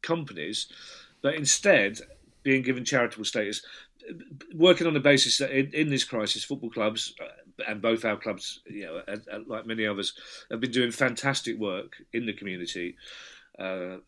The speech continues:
feeding people, et cetera. So this idea of them being given charitable status. Now, my, my answer is, and I think you'll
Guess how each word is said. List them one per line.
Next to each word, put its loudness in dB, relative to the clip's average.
feeding -2
people, -4
et -8
cetera. -10
So 6
this 8
idea 10
of 2
them 2
being 4
given -4
charitable 0
status. -4
Now, 0
my, 6
my 6
answer 4
is, -4
and 0
I 4
think -4
you'll 2